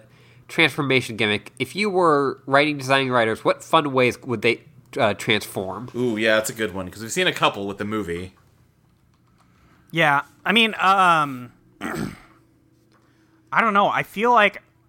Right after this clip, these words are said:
Speaker 3: there are so many that have been done at this <laughs> point.
Speaker 2: Yeah, yeah, yeah.
Speaker 3: Like, 'cause I can't come up, if somebody said Gachapon machine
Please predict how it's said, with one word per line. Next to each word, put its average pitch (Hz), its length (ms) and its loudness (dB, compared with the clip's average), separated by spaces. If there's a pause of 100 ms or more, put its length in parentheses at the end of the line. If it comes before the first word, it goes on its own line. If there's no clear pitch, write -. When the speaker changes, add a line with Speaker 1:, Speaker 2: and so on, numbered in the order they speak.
(140)
Speaker 3:
there 147 200 -2
are 147 60 -2
so 170 220 -2
many 165 200 -2
that 135 160 0
have 131 160 -4
been 127 180 -8
done 120 240 -4
at 113 100 -10
this 117 140 -10
<laughs> - 0 -
point. 165 360 -4 (100)
Speaker 2:
Yeah, 95 340 4
yeah, 85 160 2
yeah. 85 380 0 (440)
Speaker 3:
Like, 180 180 2
'cause 196 120 -4
I 277 100 4
can't 285 220 0
come 185 140 -4
up, 175 180 2
if 160 120 -8
somebody 277 280 2
said 160 260 -6
Gachapon 226 480 2
machine 247 300 -6